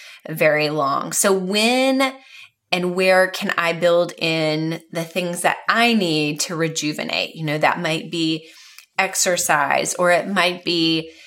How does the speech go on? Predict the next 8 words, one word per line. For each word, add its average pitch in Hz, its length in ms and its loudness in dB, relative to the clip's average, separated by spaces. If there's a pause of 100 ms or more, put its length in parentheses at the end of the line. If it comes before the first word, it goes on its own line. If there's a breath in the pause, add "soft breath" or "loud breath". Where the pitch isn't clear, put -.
(180 loud breath)
you 190 100 -4
know, 175 140 2
"Hey, 208 240 -4
on 180 320 0
Thursday 196 520 -2
nights, 185 480 0
that's 240 340 -2
the 269 180 -6